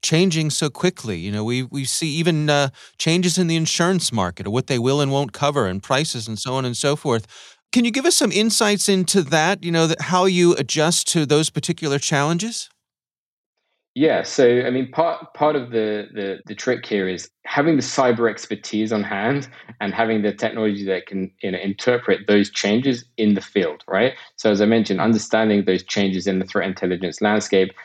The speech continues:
Speaker 2: and how they could impact businesses in an evolving, continuous way is something that we believe is super important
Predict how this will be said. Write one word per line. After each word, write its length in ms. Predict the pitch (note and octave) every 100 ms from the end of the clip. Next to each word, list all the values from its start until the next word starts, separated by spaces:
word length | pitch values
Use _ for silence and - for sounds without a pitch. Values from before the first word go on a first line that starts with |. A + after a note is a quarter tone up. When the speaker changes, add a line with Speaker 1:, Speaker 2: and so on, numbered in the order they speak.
| -
Speaker 2:
and 100 | G2+
how 220 | - A2
they 180 | G#2 G2
could 220 | F#2+ G2+ -
impact 500 | A2 G2 F2+ - -
businesses 560 | G2 A#2+ A#2+ E3 E3
in 120 | C#3 G2+
an 120 | F#2+
evolving, 680 | F2+ G2 G2+ G2+ G2+ F#2+ G2 - -
continuous 720 | G#2 G2+ - A2 G#2 G2+ -
way 340 | G2 C#3+ E3+ - _ - _
is 140 | G2+ F2+
something 480 | - - G2+ G2 F#2
that 220 | F#2 F2+ - -
we 100 | A#2+
believe 300 | G2+ G2 F#2+
is 100 | F#2
super 320 | - G2+ -
important 580 | F#2 F#2 G2 F#2+ E3 G3